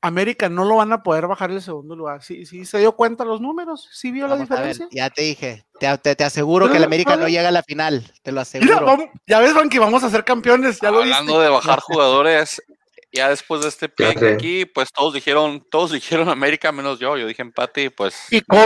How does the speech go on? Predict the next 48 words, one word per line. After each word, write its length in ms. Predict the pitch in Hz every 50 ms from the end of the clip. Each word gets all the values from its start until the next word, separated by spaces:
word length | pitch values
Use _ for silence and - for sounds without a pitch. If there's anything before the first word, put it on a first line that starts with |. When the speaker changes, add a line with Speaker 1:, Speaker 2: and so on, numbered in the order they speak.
| 240
Speaker 1:
Córdoba 260 | 240 254 247 254 269 269
Speaker 3:
aquí 60 | 233
Speaker 1:
metió 120 | 214 196
Speaker 3:
perdí 160 | - - 202 208
punto. 160 | 214 - 226
Speaker 1:
triplete, 600 | 233 220 - 220 208 208 196 - - 170 156 - _ _
Córdoba 500 | - 180 196 208 220 233 254 254 262 262
metió 260 | 247 214 190 - 214 208
triplete 560 | - 233 233 - 233 226 226 233 - - 254
y 80 | 254 240
asistencia. 840 | 233 190 - 196 170 - - - 185 180 165 151 - - 117 104 - - - - _ _ _ _ _ - - _ _ _
Speaker 3:
¿Contra, 600 | - 131 131 123 120 - 123 123 123 120 - - _ _ _ - -
contra 240 | 139 139 131 135 123
quién? 180 | - 160 156
Contra 560 | 147 151 135 123 - 123 123 120 117 113 113 - -
Costa 240 | - 123 - -
Rica. 240 | 131 147 160 - 190
Costa 240 | 170 151 139 - 135
Rica 180 | 131 - - 165
le 100 | - 131
gana 180 | 127 139 156
a 20 | 156
Frankie, 380 | - 165 156 151 - - 165
yo 100 | 151 147
creo. 260 | - 151 147 143 139 -
Frankie 320 | - 135 135 135 - 151
y 20 | 143
César 320 | 143 127 160 147 143 135 131 131
meten 280 | 131 135 - - 143
cuatro 280 | 135 147 143 - 147 139
goles 260 | 135 135 135 135 -
ahí. 260 | 123 113 113 117 113 _ _ _ _ _ _ _ _ _ _ _ -
Speaker 1:
Ah, 220 | 214 220 240 247 - -
entonces 420 | 247 214 - 240 240 247 - 302
los 140 | 294 294 -
que 80 | 277 -
convocaron 580 | - 233 214 196 196 - - 233 240 269 285
de 100 | 269 254
Atlas, 380 | 233 247 - 269 277 285 285 - _ -
¿cuántos 360 | - 277 269 - - 277 240
metieron? 440 | 269 254 - 262 269 277 277 262 226 _ _ _ _ _ _ _ _ -
Es 160 | 302 311 339
más, 260 | 381 359 339 - - _
Speaker 3:
Son 100 | - 240
Speaker 1:
¿cuántos 220 | 233 302 294 - 359
Speaker 3:
centrales. 220 | 359 339 294 311
Speaker 1:
minutos 140 | 233 330 - -
jugaron? 320 | 311 302 311 320 320 311